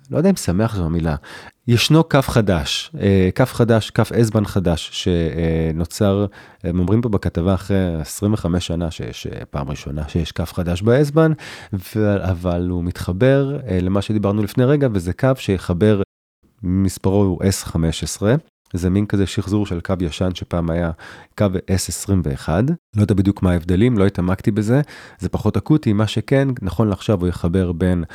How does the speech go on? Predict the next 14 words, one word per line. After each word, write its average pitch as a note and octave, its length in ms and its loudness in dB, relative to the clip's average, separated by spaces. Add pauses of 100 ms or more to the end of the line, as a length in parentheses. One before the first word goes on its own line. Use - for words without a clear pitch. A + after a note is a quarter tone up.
(280)
האוטבנוף B2+ 560 2
לבין F#2 260 2
גזון F2+ 320 2
ברונן, A2 380 4 (240)
כאשר F#2+ 300 0
בהמשך, F2 640 2 (420)
ואם G2 160 2
אתם G2 200 0
רואים F#2+ 220 2
כרגע G2 280 0
את - 80 -4
התמונה F#2+ 380 0
ש-, F#2 120 -6
אה, E2 640 -2